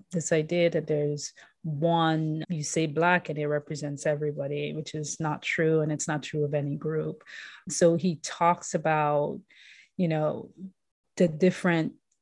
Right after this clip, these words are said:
types of people or Black people that are represented in some of this, and really talks about the newly rich Black folks who are in the upper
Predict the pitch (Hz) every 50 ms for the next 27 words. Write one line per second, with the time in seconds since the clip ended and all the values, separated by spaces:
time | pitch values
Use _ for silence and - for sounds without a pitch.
0 | _ - - - - - - 190 175 175 175 170 165 - - - - - - -
1 | 180 185 170 165 156 - - _ _ _ _ _ _ _ _ - - 180 165 -
2 | - 165 151 151 151 151 160 - 160 160 165 160 151 170 - _ _ _ _ _
3 | 175 170 165 156 156 151 - _ _ _ _ _ _ _ _ - - 175 156 151
4 | - 160 151 151 156 160 160 - - - - - - - _ - 165 165 160 156
5 | 156 156 156 151 - 160 151 - 156 151 147 143 151 151 147 147 - 165 156 156
6 | 156 - - 151 147 147 147 151 - - 151 147 143 147 156 156 - - - -
7 | - _ 190 180 170 165 160 160 165 170 170 170 170 170 160 160 160 151 - -
8 | 175 165 160 156 - - - 165 143 156 151 151 156 151 156 156 156 - - -
9 | 165 165 165 160 156 151 156 147 143 151 160 156 156 - - - - - - -
10 | - 165 147 151 151 - _ 156 156 151 156 151 - - 165 160 156 151 151 156
11 | 156 156 151 156 151 151 - - 156 - - 160 156